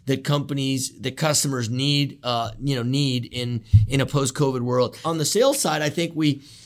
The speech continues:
you know, we figured out how to talk about travel in the midst of a pandemic. And, you know, the, it turns out that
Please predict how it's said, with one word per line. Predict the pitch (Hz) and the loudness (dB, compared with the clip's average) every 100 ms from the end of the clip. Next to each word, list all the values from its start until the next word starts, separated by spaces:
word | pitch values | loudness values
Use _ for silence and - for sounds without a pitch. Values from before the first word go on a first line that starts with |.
| - | -4
you | 180 | -2
know, | 156 | 0
we | 143 147 | -2 -4
figured | - 196 175 170 156 | 2 2 4 2 4
out | 147 156 156 - _ _ _ | 4 4 0 -14 _ _ _
how | 156 151 | -2 0
to | 147 139 | -2 -4
talk | - 156 165 160 | -2 0 2 0
about | 139 135 131 - | 2 2 0 -4
travel | 156 147 165 147 127 | -2 0 0 0 -4
in | 143 131 | -4 -4
the | 127 | -2
midst | 135 147 - | -2 -4 -4
of | 139 | -6
a | 120 | -4
pandemic. | 147 139 127 156 170 135 131 - | -2 -2 0 0 2 0 -4 -10
And, | 131 127 127 120 - - _ | -8 -4 -4 -6 -16 -20 _
you | 160 | -2
know, | 139 | -2
the, | 135 135 | -4 -6
it | 131 131 | -6 -2
turns | 175 185 165 | -2 2 2
out | 175 - | 2 0
that | 143 135 | -2 -4